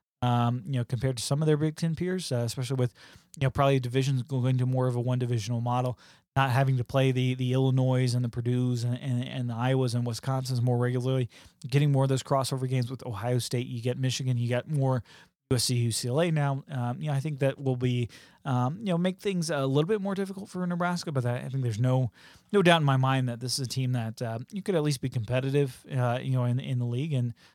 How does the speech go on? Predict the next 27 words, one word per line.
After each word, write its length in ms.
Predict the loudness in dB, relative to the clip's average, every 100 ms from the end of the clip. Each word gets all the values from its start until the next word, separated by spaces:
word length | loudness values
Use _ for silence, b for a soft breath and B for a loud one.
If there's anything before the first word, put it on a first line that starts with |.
| _ -4
um, 280 | 0 0 -2
certainly 300 | -4 -2 0
kinda 180 | 2 2
make 200 | 2 0
some 180 | 0 2
of 60 |
those 180 | 2 0
runs, 240 | -2 -2 -6
because 300 | -6 -6 -6
if 120 | -4
you're, 220 | -2 -2 -4 -4
even 240 | 0 2
if 200 | 2 0
you're 220 | 0 0
the 100 | 2
third 220 | 2 4 4
or 40 |
fourth 260 | 2 0 0
Big 160 | -4
Ten 200 | -2 -4
team, 360 | -2 -4 -4 -8 B B _ 0
uh, 40 | 2
on, 340 | 4 4 2 2
on 160 | 0
a 40 | 2
given 260 | 2 2
year, 260 | 0 -2